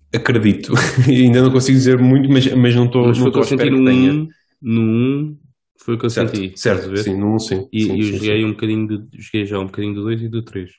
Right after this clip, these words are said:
Speaker 1: Uhum.
Speaker 2: E, tipo, são bué, não memoráveis, vá.
Speaker 1: Yeah. Não, mas
Speaker 2: Passa, passa um bocado ao lado.
Speaker 1: É.
Speaker 2: É Lara,
Speaker 1: Acredito.
Speaker 2: Lara, Lara. O jogo é sobre a Lara
Speaker 1: Lara.
Speaker 2: Croft,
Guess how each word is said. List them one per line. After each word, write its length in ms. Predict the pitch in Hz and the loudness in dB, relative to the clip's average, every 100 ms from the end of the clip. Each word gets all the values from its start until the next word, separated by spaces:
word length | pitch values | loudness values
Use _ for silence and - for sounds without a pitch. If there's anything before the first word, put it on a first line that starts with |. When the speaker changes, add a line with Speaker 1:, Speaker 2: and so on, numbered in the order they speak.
| _ _ _ _ 127 | _ _ _ _ -2
Speaker 1:
Uhum. 300 | 113 123 123 | 2 2 0
Speaker 2:
E, 100 | 101 | -2
tipo, 600 | 110 - 101 101 101 92 | -6 -6 -6 -4 -6 -10
são 240 | - 110 | -10 -8
bué, 600 | 104 104 104 104 104 101 - _ _ _ _ _ _ _ _ _ _ | -2 -2 0 -2 -4 -8 -16 _ _ _ _ _ _ _ _ _ _
não 120 | 104 104 | -4 -2
memoráveis, 640 | 104 101 98 90 87 90 | -2 -4 -4 -6 -10 -16
vá. 180 | 95 92 _ _ _ _ _ _ _ _ _ _ | -18 -20 _ _ _ _ _ _ _ _ _ _
Speaker 1:
Yeah. 220 | 101 95 - - _ _ _ _ _ _ _ | -4 -4 -6 -18 _ _ _ _ _ _ _
Não, 160 | 139 139 | 0 2
mas 160 | 95 95 | 2 0
Speaker 2:
Passa, 360 | - 90 85 | -6 -10 -14
passa 240 | - 92 104 | -10 -8 -8
um 40 | |
bocado 280 | 95 101 92 | -8 -8 -8
ao 80 | 90 | -8
lado. 220 | 85 80 _ - _ _ _ | -8 -10 _ -20 _ _ _
Speaker 1:
É. 180 | - - - _ _ _ _ | -10 -10 -16 _ _ _ _
Speaker 2:
É 160 | - 98 | -6 -4
Lara, 360 | 98 101 110 110 | -2 0 -2 -2
Speaker 1:
Acredito. 100 | 104 | -2
Speaker 2:
Lara, 280 | 110 110 107 | -2 -2 -2
Lara. 200 | 110 110 | -4 -4
O 80 | 110 | -4
jogo 220 | 117 117 | -2 -2
é 60 | 113 | -4
sobre 300 | - 117 107 | -6 -6 -2
a 20 | |
Lara 160 | 98 104 | -2 -2
Speaker 1:
Lara. 80 | 123 | -4
Speaker 2:
Croft, 280 | 90 90 | -6 -10